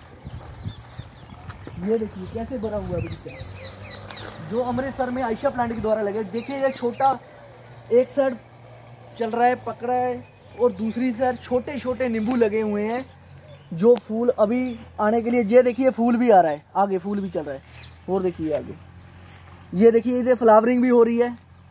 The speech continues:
ये दे-, सर दिखाइए आप, ये देखिए, ये देखिए एक इधर भी है छोटा प्लांट है।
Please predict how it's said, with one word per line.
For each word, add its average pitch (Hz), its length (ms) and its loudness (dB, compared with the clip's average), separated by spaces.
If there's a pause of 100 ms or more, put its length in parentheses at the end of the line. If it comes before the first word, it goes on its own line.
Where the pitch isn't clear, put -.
(160)
ये 208 160 2
दे-, 202 100 0
सर - 180 0
दिखाइए 196 340 2
आप, 190 220 2 (680)
ये 190 140 6
देखिए, 156 340 0 (1200)
ये 208 200 2
देखिए 226 300 0
एक 214 100 -4 (240)
इधर 214 200 -4
भी 226 120 -4
है 226 100 0
छोटा 220 300 -12
प्लांट 190 300 -14
है। 214 100 -14